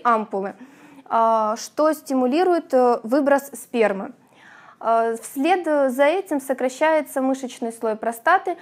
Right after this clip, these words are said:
и семенных пузырьков. Выделяется, э, простатический сок и семенная жидкость. Все это выделяется в, э, мочеиспускательный канал.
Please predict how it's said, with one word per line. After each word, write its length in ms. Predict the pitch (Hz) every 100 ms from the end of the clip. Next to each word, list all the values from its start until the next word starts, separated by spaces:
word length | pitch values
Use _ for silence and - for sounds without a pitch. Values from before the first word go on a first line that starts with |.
| 302
и 100 | 302
семенных 400 | 320 277 247 269 269
пузырьков. 460 | 247 240 - 190 214
Выделяется, 800 | 220 226 262 254 233 226 226 220 - - - _ _ _ _ _ _ _ _
э, 280 | 240 240 240 247 - -
простатический 880 | 254 262 262 262 247 226 - 214 214 247 - -
сок 300 | 330 403 -
и 140 | 320 302
семенная 580 | - 294 294 294 277 269
жидкость. 520 | 247 269 269 254 - - -
Все 140 | - 359
это 180 | 359
выделяется 800 | 269 247 262 277 294 285 - 254 254 -
в, 200 | 220 233
э, 360 | 294 277 - 233
мочеиспускательный 960 | 262 269 262 - 226 247 247 247 233
канал. 420 | 240 226 208 180